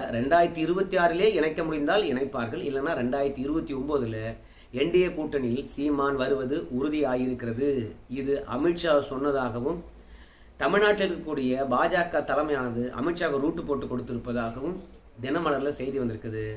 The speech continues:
அதுவும் இல்லாம ரவீந்திரன் துரைசாமி அவர்கள் தான் நிறைய விஷயங்களை பகிர்ந்து கொண்டிருக்கின்றார். இப்ப சீமான் நிறைய ஆலோசனைகளை எங்க கேக்குறான்னு கேட்டீங்கன்னா,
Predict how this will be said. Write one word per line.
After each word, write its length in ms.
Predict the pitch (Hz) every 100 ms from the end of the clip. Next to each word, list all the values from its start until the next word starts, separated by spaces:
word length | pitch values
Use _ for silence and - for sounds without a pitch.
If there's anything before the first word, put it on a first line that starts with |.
| -
அதுவும் 360 | - 113 151 170
இல்லாம 340 | 147 131 120 123
ரவீந்திரன் 440 | 113 147 151 143
துரைசாமி 380 | 123 135 139 127
அவர்கள் 300 | 113 104 101 127
தான் 120 | 147 - - - -
நிறைய 300 | 120 160 190
விஷயங்களை 400 | 160 147 143 123 -
பகிர்ந்து 340 | 123 135 127
கொண்டிருக்கின்றார். 800 | 117 117 113 117 110 110 113 113 - - - - -
இப்ப 280 | 123 123 127
சீமான் 560 | 123 170 190 160 131 139 - 127
நிறைய 240 | 143 190 202
ஆலோசனைகளை 600 | 143 175 175 147 135 127 139
எங்க 180 | 123 151
கேக்குறான்னு 420 | 175 143 143 139 120
கேட்டீங்கன்னா, 320 | 110 104